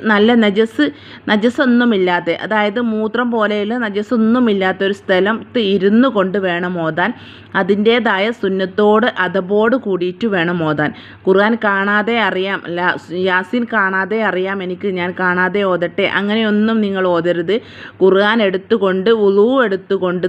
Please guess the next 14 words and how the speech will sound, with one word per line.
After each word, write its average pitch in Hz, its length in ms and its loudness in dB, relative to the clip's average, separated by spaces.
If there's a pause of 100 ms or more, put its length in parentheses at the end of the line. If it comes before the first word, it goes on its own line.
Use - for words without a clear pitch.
തന്നെ, 180 260 0
വുളുവിൽ 214 580 4 (120)
തന്നെ 185 260 -2 (120)
ഖുർആൻ 175 400 2
എടുത്തുകൊണ്ട് 170 720 0 (440)
അതിൻ്റെ 202 480 2 (160)
അദബോടെ 196 760 0
വേണം 175 320 -2 (100)
ഓതാൻ. 160 300 -4
എന്നാലാണ് 202 600 0 (100)
നമ്മൾ 190 360 -2
വിചാരിച്ച 202 720 0 (500)
രീതിയിലുള്ള, 196 680 4 (140)
അതിനുള്ള 196 340 0